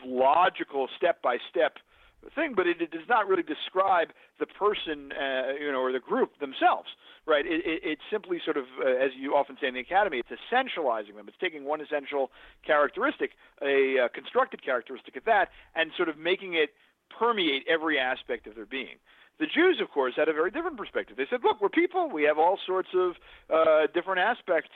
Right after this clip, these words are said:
to our lives, and sometimes we're happy, and sometimes we're unhappy, and, and, and, uh, we're just like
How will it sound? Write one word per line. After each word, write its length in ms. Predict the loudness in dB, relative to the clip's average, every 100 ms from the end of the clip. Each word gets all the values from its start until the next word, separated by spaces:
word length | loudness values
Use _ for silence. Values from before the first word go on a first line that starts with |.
| -6
to 160 | -2 2
our 380 | 4 4 2
lives, 460 | 2 2 2 0 -8 -16
and 140 | -14
sometimes 320 | -8 -6 -4
we're 120 | -4 -4
happy, 260 | -4 -6
and 80 | -8
sometimes 320 | -8 -6 -6
we're 160 | -6 -6
unhappy, 440 | -8 -12 -12 -10
and, 140 | -10 -14 -16
and, 140 | -16 -16 -20 -14 -2
and, 380 | -2 -2 -6 0
uh, 240 | 2 2
we're 120 | 2 -2
just 200 | -2 2
like 220 | 2